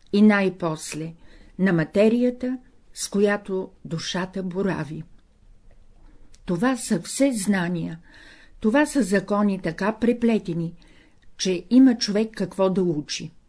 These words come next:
За учениците има много неща за учене, а за онези, които са деца, те още могат да се занимават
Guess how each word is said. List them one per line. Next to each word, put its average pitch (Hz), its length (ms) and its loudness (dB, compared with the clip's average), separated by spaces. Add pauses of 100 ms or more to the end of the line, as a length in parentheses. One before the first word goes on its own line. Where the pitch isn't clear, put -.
(560)
За 165 220 -4
учениците 185 920 -2 (540)
има 202 220 4
много 190 380 4
неща 240 420 0
за 233 160 0
учене, 165 580 -4 (580)
а 196 80 0
за 180 160 -2
онези, 190 440 -2
които 180 340 -4
са 175 220 -6
деца, 175 580 -6 (580)
те 254 120 6
още 240 360 0
могат 214 300 4
да 190 100 -2
се 190 120 -6
занимават 185 760 -2